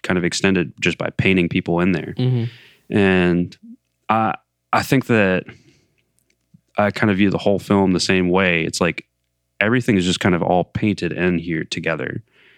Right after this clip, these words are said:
Speaker 1: And so I'm not really looking for, for it to feel super clean or super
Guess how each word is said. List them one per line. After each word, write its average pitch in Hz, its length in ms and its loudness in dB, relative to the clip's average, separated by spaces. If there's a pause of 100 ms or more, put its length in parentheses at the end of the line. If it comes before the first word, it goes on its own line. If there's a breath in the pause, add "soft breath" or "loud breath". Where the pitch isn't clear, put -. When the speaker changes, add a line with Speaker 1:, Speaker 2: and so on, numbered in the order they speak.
(420 soft breath)
Speaker 1:
And 82 680 2 (800)
so 98 120 2
I'm 98 80 4
not 107 120 4
really 92 200 2
looking 92 380 2
for, 90 500 0
for 92 220 0
it - 80 -6
to 90 140 -2
feel 90 720 0
super 85 680 0 (120)
clean 101 380 0
or 92 200 2
super 90 560 0